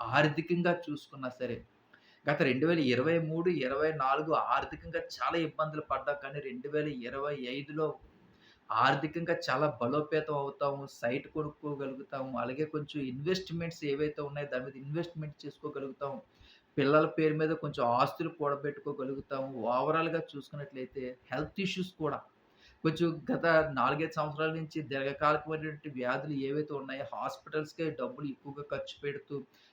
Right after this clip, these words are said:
చాలా ఇబ్బందులుగా ఉన్నాయి. చాలా అంటే మనశ్శాంతి లేకుండా ఉంటుంది. అలాంటి వారికి కూడా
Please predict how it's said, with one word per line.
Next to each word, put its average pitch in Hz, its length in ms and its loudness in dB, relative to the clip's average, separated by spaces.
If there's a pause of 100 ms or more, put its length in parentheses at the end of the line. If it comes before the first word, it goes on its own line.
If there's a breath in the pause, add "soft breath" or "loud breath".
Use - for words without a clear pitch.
చాలా 160 240 6
ఇబ్బందులుగా 160 600 2
ఉన్నాయి. 147 240 0
చాలా 151 220 4
అంటే 151 200 -4
మనశ్శాంతి 185 720 0
లేకుండా 160 520 2
ఉంటుంది. 147 320 -4
అలాంటి 156 380 2
వారికి 160 460 2
కూడా 143 260 -2